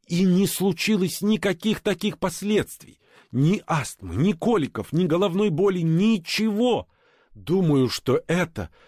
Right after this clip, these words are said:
была лучшая пицца в моей жизни». Выполняя медитации, Дженнифер действительно полностью отдавалась процессу.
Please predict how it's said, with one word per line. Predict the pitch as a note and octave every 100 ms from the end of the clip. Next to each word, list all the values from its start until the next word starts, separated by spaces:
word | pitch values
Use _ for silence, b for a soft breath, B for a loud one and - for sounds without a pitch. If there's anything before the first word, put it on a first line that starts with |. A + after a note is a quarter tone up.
| b
была | - G#2+ A2+
лучшая | G#2+ C3 C3+ - - F2+
пицца | E2 A2+ A2+ - G#2+
в | G2+
моей | G2 G2 D2+ D#2+
жизни». | C#2 C#2+ C#2 - _ _ _ _ _ _ _ _ _ _ _ -
Выполняя | D2 D2 D#2+ E2 F2+
медитации, | F2+ E2+ D#2 G2 G2 G2 F#2
Дженнифер | D#2+ F#2 F#2 F2+ F#2
действительно | F#2 F#2+ B2 D3+ G#2 F#2+
полностью | E2+ G#2+ G#2+ A#2 A2 C3+
отдавалась | G#2 G2+ F#2+ F2+ E2
процессу. | A#2 B2 C3+ - -